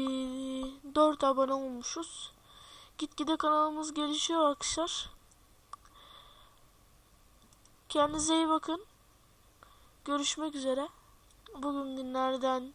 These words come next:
cuma. Hayırlı cumalar. İyi akşamlar.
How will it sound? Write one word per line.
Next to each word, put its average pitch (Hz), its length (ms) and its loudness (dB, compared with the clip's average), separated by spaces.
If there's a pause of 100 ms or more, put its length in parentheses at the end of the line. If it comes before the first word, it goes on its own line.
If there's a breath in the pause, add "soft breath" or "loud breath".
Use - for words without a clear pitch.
(160)
cuma. 277 420 2 (1200 loud breath)
Hayırlı 277 460 6
cumalar. 277 880 4 (680 soft breath)
İyi 269 180 4
akşamlar. 269 920 0